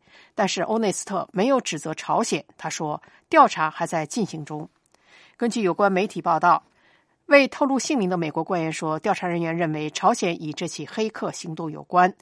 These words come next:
目前尚不清楚调查人员是如何做出这一判断的。对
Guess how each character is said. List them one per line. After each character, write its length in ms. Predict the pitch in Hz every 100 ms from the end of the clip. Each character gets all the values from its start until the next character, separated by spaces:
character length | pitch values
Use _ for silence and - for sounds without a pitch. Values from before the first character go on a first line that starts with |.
| - - -
目 120 | 190
前 280 | - 170 160
尚 180 | 226 185
不 80 |
清 220 | 165 233 233
楚 200 | - - _
调 160 | - 208
查 140 | -
人 120 | 165
员 120 | 147 151
是 160 | 175
如 240 | 147 170 254
何 260 | - 160 - -
做 120 | 175
出 160 | 147 160
这 140 | -
一 240 | 156 160 - _
判 260 | - 185 156
断 180 | 160 156
的。 140 | 151 _ - - - - _
对 320 | 247 226 220